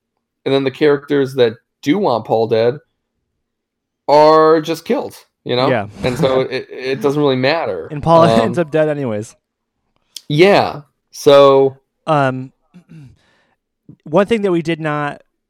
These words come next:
Speaker 2: mention is, um, I forget if it was Aaliyah or Stilgar who talked about Irulan and how she changed her tune.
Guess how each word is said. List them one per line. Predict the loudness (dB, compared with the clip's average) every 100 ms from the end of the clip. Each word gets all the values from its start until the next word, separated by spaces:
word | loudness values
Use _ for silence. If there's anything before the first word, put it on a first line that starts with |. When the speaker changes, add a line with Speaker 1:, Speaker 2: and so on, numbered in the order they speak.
| _ _ _
Speaker 2:
mention | -6 -4 -4 -4 -4 -4
is, | -6 -6 -8 -12 -20 _ -8
um, | -8 -8 -10 -12 -16 _ _ _ _ _ _ _ _ _ _ _ _ -18
I |
forget | -12 -8 -6
if |
it | -4
was | -4 -4
Aaliyah | -8 -8 -4 -2 -2
or | -4
Stilgar | -6 -8 -6 -4 -4
who | -4
talked | -6 -10 -10
about | -8 -6 -6
Irulan | -6 -6 -6 -8 -10
and | -12
how | -12
she | -10 -12
changed | -14 -12 -12 -12 -12
her | -16
tune. | -14 -14 -14 -18